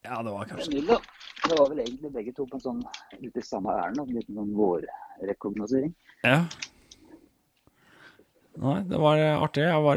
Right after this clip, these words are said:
Speaker 1: kjørt alene, og så plutselig, eh, midt i ingensteds, eh, sånn som jeg tenkte, så ser jeg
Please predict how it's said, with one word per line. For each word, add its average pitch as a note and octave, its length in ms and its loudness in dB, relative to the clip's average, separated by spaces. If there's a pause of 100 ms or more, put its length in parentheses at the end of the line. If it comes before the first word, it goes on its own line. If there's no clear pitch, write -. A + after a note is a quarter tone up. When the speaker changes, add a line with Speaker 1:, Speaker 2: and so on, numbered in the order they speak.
Speaker 1:
kjørt C#3 240 4
alene, C3+ 400 4
og E3 100 2
så D3 280 0
plutselig, B2+ 420 2
eh, B2+ 600 6
midt B2+ 420 2
i B2+ 400 2
ingensteds, A2 600 2
eh, C3 340 4 (140)
sånn A#2+ 260 -4
som B2 140 -4
jeg A2 180 2
tenkte, A#2 320 0
så B2 580 0
ser A2+ 220 2
jeg G#2 160 4